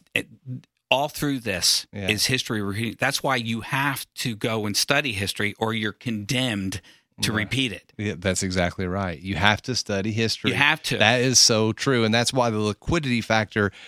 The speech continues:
Speaker 2: um, should definitely be required reading at all of your elementary schools. Well,
Speaker 1: <laughs>
Speaker 2: maybe not elementary, but at least, you know, your high school.
Speaker 1: Right.
Speaker 2: Um, so that is, we're go-, when we get back
Speaker 1: Yeah.
Speaker 2: from break, we're gonna tackle,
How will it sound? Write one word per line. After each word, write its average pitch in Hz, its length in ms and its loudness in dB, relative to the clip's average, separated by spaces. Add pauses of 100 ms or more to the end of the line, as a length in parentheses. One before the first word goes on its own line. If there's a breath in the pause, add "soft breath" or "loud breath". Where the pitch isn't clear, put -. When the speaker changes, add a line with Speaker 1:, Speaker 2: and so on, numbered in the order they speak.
(140 loud breath)
Speaker 2:
um, 101 380 2
should 101 340 4
definitely 113 520 2
be 98 500 0
required 107 600 2
reading 101 400 4
at 95 160 2
all 110 260 4
of 101 100 -2
your 101 200 2
elementary 101 560 2
schools. 90 500 0 (100)
Well, 104 220 -2
Speaker 1:
<laughs> - 20 -18
Speaker 2:
maybe 107 200 -2
not 95 160 4
elementary, 90 500 2
but 90 240 -2 (180 loud breath)
at 117 160 2
least, 127 320 2 (160)
you 113 120 0
know, 95 80 2
your 90 180 0
high 101 240 4
school. 85 400 0 (140)
Speaker 1:
Right. 139 200 -2
Speaker 2:
Um, 98 400 2
so 120 340 2 (220 loud breath)
that 160 240 2
is, 151 300 2
we're 143 220 2
go-, 165 120 2
when 131 200 2
we 151 80 2
get 123 180 2
back 120 260 2
Speaker 1:
Yeah. 113 100 0
Speaker 2:
from 104 260 0
break, 120 240 4
we're 113 180 2
gonna 113 180 2
tackle, 104 600 0